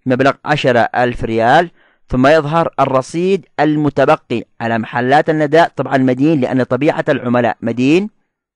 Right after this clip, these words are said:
مبلغ سبعين ألف ريال. فإذا ما أردنا مثلا طباعة أكثر من عميل بنفس الطريقة، نقوم بالضغط على اف تسعة والبحث على العملاء مثلا من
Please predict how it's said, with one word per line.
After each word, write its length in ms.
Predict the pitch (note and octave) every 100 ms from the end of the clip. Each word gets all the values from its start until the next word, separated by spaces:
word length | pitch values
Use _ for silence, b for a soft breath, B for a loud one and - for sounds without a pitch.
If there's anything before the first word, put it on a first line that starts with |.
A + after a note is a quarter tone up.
| _ _ _ _ -
مبلغ 320 | A#2+ C3 D3
سبعين 520 | - A2 B2 C#3 D#3 - A#2
ألف 420 | A#2 A#2 - - - _ -
ريال. 280 | E3+ D3+ F#2+ _ _ b b
فإذا 200 | C3 D3+
ما 180 | D#3 E3
أردنا 220 | F#3+ D#3 E3
مثلا 320 | F3+ D3+ D3
طباعة 340 | C#3+ D3 C3+ - -
أكثر 540 | G3+ - - F#3+ F3+
من 120 | D#3 C#3
عميل 540 | B2 B2 B2+ F#3 B3 _ _ _ _ _ _ _ _
بنفس 320 | A#2+ C#3 - C#3
الطريقة، 680 | - A2+ A2+ - C3 F#3+ - _ _ _ _ _ _ _ _ -
نقوم 220 | - C3+
بالضغط 200 | C3 C3
على 160 | A#2 - -
اف 100 | -
تسعة 500 | - A#2+ A#2+ D3 G3+ _ _ _ _ _ _
والبحث 420 | G#2 A#2 B2+ C#3+
على 200 | - B2
العملاء 520 | A#2+ A2+ A#2 B2+ C#3 - _
مثلا 380 | A2+ - B2+ C#3+ _ _
من 100 | A#2